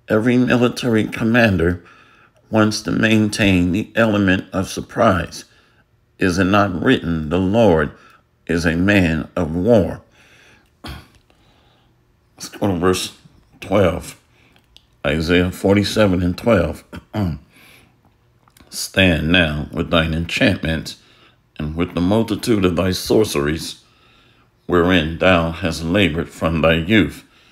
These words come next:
If so be, thou shalt be able to profit if so be thou mayest prevail. Thou art weary in the multitude of thy counsels. Let now the astrologers,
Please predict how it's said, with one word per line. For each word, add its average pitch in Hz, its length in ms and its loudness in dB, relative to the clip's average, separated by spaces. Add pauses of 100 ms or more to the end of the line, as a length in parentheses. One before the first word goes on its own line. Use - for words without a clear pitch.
(440)
If 92 180 0
so 98 300 0
be, 87 460 -2 (600)
thou 87 240 2
shalt 85 240 -4
be 90 300 -4
able 82 320 0 (100)
to 82 100 -4
profit 82 600 0 (640)
if 87 180 -2
so 95 280 -2
be 85 460 0 (440)
thou 73 460 0 (120)
mayest 82 460 -2
prevail. 82 580 0 (1300)
Thou 92 260 2
art 87 240 0
weary 90 500 2
in 85 120 -2
the 73 60 -4
multitude 90 600 0
of 82 120 -4
thy 80 180 -2
counsels. 87 680 -2 (640)
Let 98 280 0
now 101 300 4
the 87 140 2
astrologers, 85 880 0